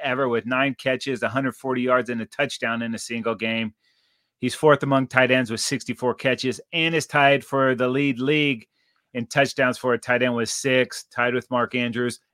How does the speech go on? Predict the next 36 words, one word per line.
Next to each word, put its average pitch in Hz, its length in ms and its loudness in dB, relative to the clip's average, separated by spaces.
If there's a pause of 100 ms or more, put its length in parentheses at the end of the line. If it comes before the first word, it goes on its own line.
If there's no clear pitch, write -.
Andrews 120 340 -2
is 113 140 -4
done 117 200 0
for 117 160 -4
the 110 80 -2
rest 113 240 0
of 113 60 -10
the 113 60 -2
year, 117 120 2
most 117 220 -2
likely, 113 320 -2
so 107 300 -2
he's 110 180 -6
probably 117 320 -2
gonna 107 220 -4
have 107 220 -2
that 113 180 0
record 110 320 -4
all 101 180 -4
by 104 200 -2
himself. 98 360 -4 (400)
Now, 123 140 2
normally 156 460 4
the 127 100 2
Bears 131 340 6
would 120 100 -2
like 127 220 4
to 135 80 -2
play 127 240 0
spoiler, 165 840 2 (680)
but 139 100 -2
they 175 160 6
currently 165 400 0
have 143 220 6
the 127 80 -2
first 151 440 2